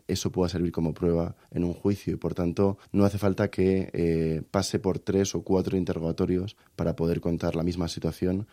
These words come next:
con todo el trauma que genera, eh, para un niño de siete, ocho, nueve años. Podemos imaginarnos tener que volver a contar esto, a veces en público, a veces muy cerca del,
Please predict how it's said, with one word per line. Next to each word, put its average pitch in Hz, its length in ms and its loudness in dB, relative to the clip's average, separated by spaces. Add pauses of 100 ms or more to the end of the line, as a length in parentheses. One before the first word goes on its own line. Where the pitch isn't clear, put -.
(140)
con 80 240 -4
todo 101 340 6
el 90 200 2
trauma 92 400 4
que - 80 -6
genera, 85 480 0 (220)
eh, 80 120 0
para 85 200 2
un 90 140 4
niño 95 300 6
de 82 200 2
siete, 95 420 2
ocho, 90 240 0
nueve 87 260 2
años. 92 220 0
Podemos 87 320 -2
imaginarnos 87 640 -4 (160)
tener 85 240 0
que 101 80 4
volver 90 240 6
a 95 40 4
contar 85 300 2
esto, 87 240 0
a 87 60 6
veces 90 260 0
en 82 160 0
público, 92 640 2 (280)
a 82 120 -2
veces 92 560 2 (100)
muy 98 240 4
cerca 92 420 2
del, 82 640 0